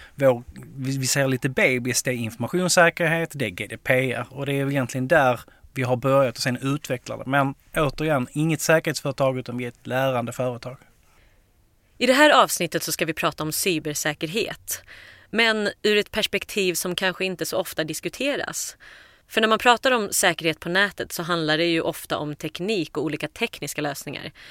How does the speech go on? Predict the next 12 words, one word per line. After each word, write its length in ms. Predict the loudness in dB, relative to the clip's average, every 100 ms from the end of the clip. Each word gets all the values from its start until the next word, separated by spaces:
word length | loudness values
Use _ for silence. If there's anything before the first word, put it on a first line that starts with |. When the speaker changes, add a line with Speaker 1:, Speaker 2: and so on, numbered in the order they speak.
| -20 -20 -20 _
Speaker 2:
Men 160 | -4 2
ni 120 | 2
på 100 | 2 0
Jungle 320 | 0 2 -2
Map 320 | -4 -8 -4
vill 120 | -4
belysa 340 | -2 -2 -4 -4
människan 640 | -2 -2 -2 -2 -4 -4
som 160 | -6 -8
sitter 420 | -4 -6 -4 -6
framför 460 | -2 0 -2 -2 -2
datorn. 440 | -2 -4 -14 -16